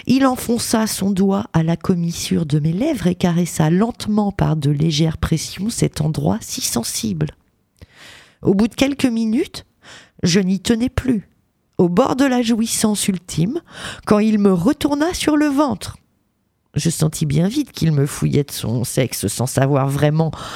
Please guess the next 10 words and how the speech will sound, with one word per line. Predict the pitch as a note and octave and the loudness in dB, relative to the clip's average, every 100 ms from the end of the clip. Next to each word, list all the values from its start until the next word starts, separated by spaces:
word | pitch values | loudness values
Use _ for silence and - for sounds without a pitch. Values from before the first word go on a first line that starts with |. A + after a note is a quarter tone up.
| - - | -12 0
encore | - G3+ G3+ A3+ G3 - | 2 2 4 4 4 2
comment | D3+ D#3+ F#3+ | 2 4 2
il | F3 D3+ | 2 2
allait | D3 D#3 | 2 2
me | F3 | 2
prendre. | F3+ - G3 D3+ A#2 _ _ _ _ _ _ _ - - - - | 0 -2 -2 -2 -4 _ _ _ _ _ _ _ -20 -20 -18 0
Puis, | G#3+ B3 F#3+ | 2 2 2
brusquement, | F3 F#3 C#4 - - G3+ G3+ D#4 G4 _ _ _ _ _ - | 2 4 2 0 2 2 4 0 -6 _ _ _ _ _ -6
il | A#3+ C4 | 0 4
m'encula. | C#4 D#4 - E4+ F4+ E4 | 4 2 2 4 4 2